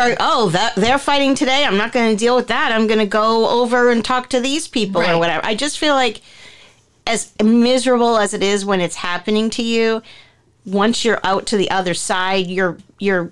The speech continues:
Speaker 2: more capable of handling the next thing in life. Like, o-, often I say, the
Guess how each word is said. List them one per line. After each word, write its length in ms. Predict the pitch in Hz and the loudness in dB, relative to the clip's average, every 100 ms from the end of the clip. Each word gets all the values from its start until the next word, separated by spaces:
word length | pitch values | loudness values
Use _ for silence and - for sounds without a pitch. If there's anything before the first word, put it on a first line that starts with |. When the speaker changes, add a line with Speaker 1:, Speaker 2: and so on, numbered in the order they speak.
| _ | _
Speaker 2:
more 380 | 202 190 202 196 | 0 2 2 0
capable 640 | 190 - 185 - 160 175 | -2 -2 -4 -2 -2 0
of 80 | 156 | -2
handling 640 | - 185 180 160 156 160 | -4 -4 -2 -2 -2 -4
the 120 | 165 165 | -4 -4
next 640 | 165 160 - - - - _ _ _ - | -2 -4 -6 -12 -12 -16 _ _ _ -6
thing 240 | 208 175 | -2 0
in 60 | 160 | -2
life. 160 | 139 - - | -4 -8 -4
Like, 200 | 269 262 - | -2 -2 -2
o-, 140 | 269 - | 0 2
often 400 | 294 269 269 220 | 2 2 2 2
I 140 | 190 | 2
say, 520 | - 180 156 139 170 - | 2 0 2 2 0 -2
the 500 | 180 190 180 175 | -2 0 2 2